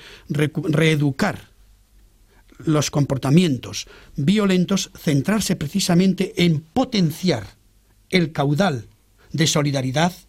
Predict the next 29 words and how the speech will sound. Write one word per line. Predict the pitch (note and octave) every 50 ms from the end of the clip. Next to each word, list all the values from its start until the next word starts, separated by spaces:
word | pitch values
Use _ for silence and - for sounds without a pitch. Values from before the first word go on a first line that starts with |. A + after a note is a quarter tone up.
| _ _ _ _ _ _ _ _ _ _ _ -
de | C#3+ D3
valor | C#3 C#3+ C#3+ D#3+ E3 D#3
de | D#3 C#3
convivencia, | D#3+ C#3+ C#3 C#3+ D3 E3 F#3+ F#3 F#3 - E3 F3+ G3+ - _ _ _ - _ -
de | E3+ C#3+
habilidades | C#3+ C3+ D3 C#3 C#3+ C#3+ D3+ D3 D3 -
sociales | - D3+ - - D#3 D3 C#3 -
que | - C3+
puede | C3 D3+ C#3+
tener | C3+ D3+ C#3 C#3 C#3+
el | D#3+
hombre, | F3 F3+ E3 D#3 F3 G3 - - - - - - - -
de | E3 C3+ D#3+ E3 E3 -
vivir, | E3 C#3+ C#3+ D#3 C#3+ D#3 G3+ G3+ D3+ A#2 A2 - _ _ _ _ - - _ _ _ - - -
eh, | - D#3+ E3 -
interculturalmente | F3+ F3 D#3+ D#3 E3+ D#3+ C#3 - D3+ D3 C#3 D#3+ D3+ E3+ E3+ E3 F3+ F#3 E3+ - D#3
unos | D#3 E3+ D3+ -
con | - D3+
otros, | E3+ F3+ F3 D3+ D3 C3+ B2
respetándose. | C#3 - - - C#3+ - F#3 F#3 F3 E3+ D3 - E3+
Es | D#3
decir, | D#3+ C#3+ F3 E3 C#3 - - - - - - - -
en | E3+ D#3+ D3+
lugar | D3+ D#3 F3 G#3 G#3+
de | A3 A3
decir, | G#3 F#3 G3 - F#3+ F3+
"Bueno, | E3 A3+ A3+ G3
vamos | F3 G3+ G#3+ A3+ G3 -
a | G3+ G3+ G3+